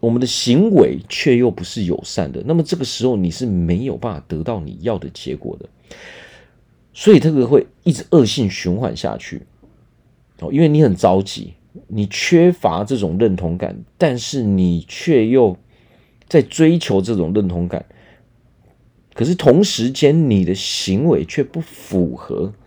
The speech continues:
你能够获得认同感的这种行为，所以这是一连串的环环相连的。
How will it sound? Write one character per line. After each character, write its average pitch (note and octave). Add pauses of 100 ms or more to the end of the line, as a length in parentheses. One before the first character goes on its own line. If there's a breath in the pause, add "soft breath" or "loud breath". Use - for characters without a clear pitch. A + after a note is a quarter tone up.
(200 soft breath)
你 F2+
能 E2
够 D3+
获 D#3+
得 E2+
认 G#2
同 F2
感 -
的 -
这 E2+
种 D#2+
行 D2
为， C2 (1500 loud breath)
所 F#3+
以 -
这 F3
是 F3
一 E3+
连 A#2+
串 B2+
的 F#2
环 G2+
环 A#2
相 A2+
连 F#2
的。 -